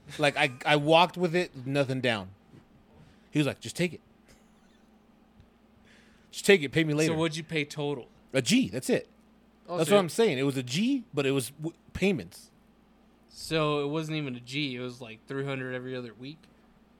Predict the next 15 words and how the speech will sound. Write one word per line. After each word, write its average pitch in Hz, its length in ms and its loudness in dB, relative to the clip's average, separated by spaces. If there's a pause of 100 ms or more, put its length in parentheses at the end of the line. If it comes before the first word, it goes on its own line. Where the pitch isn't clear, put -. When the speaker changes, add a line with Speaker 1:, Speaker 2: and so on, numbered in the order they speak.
(540)
Speaker 2:
I 127 60 -8
think 185 180 -4
I 180 60 -4
gave 170 260 -2
him, 156 160 -4
like, 127 320 -10 (1160)
three, 147 240 -2
three, 131 240 -6
four 104 300 -8 (220)
or 110 80 -18
something 107 220 -18
like 101 160 -20
that. 92 160 -20 (2750)
Speaker 1:
Not 143 180 -12
bad. 120 200 -14